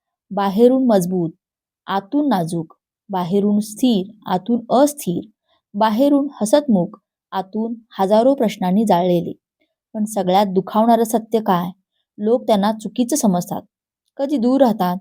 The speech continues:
कधी त्यांना थंड भावनाहीन समजतात, कधी अहंकारी म्हणतात. पण कुणालाही ठाऊक नसतं की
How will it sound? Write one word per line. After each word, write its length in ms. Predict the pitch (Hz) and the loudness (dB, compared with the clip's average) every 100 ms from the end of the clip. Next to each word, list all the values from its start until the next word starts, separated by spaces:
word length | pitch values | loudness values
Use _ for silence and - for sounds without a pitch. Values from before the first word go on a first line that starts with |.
| _ _ _ _ | _ _ _ _
कधी 180 | 226 226 | -4 -2
त्यांना 280 | 240 208 214 214 | -2 0 -2 0
थंड 240 | 214 240 | 2 4
भावनाहीन 540 | 269 208 190 208 214 302 | 4 4 4 4 4 2
समजतात, 540 | 262 180 175 180 170 - _ _ _ 196 | 0 0 -2 -4 -8 -10 _ _ _ -8
कधी 180 | 196 | -6
अहंकारी 480 | 208 190 214 226 269 | -4 0 0 2 2
म्हणतात. 380 | 269 202 175 185 - _ _ - | 4 2 0 -6 -10 _ _ -10
पण 120 | 285 | -8
कुणालाही 500 | 277 240 247 262 262 | -2 2 4 4 2
ठाऊक 340 | 294 208 220 | 2 0 2
नसतं 260 | 247 233 262 | -2 0 -2
की 280 | 262 190 | 0 -4